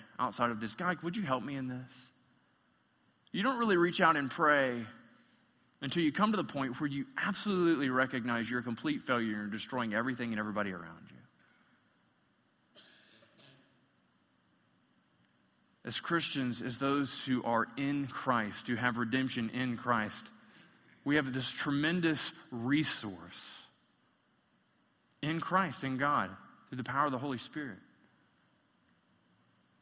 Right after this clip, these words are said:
What is it about us that, that makes us wanna pull ourselves up by our bootstraps and just struggle and, and strain and groan and do things on our own? Is it, is it, uh, uh, Americanism?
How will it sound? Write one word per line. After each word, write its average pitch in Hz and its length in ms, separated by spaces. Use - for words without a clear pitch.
What 190 100
is 185 200
it 185 80
about 143 320
us 123 160
that, 117 240
that 127 160
makes 139 320
us 139 180
wanna 135 180
pull 156 280
ourselves 143 360
up 139 120
by 127 80
our 110 100
bootstraps 117 580
and 113 80
just 107 160
struggle 143 600
and, 120 220
and 120 160
strain 143 760
and 127 160
groan 135 340
and 113 140
do 131 160
things 131 260
on 117 140
our 104 120
own? 101 260
Is 110 140
it, 110 100
is 117 200
it, 113 120
uh, 127 60
uh, 143 80
Americanism? 175 840